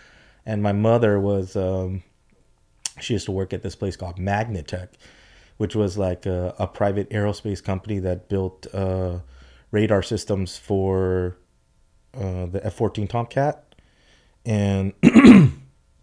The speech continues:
and, like, the Phoenix and the Sidewinder missiles,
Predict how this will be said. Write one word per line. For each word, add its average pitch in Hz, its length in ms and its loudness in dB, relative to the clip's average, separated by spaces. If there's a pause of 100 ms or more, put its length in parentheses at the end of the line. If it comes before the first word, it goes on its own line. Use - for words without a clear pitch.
(140)
and, 98 260 -2
like, 92 240 -4 (220)
the - 640 -10
Phoenix 135 500 -8
and 123 140 -6
the 113 40 -6
Sidewinder 143 520 -6
missiles, 151 500 -10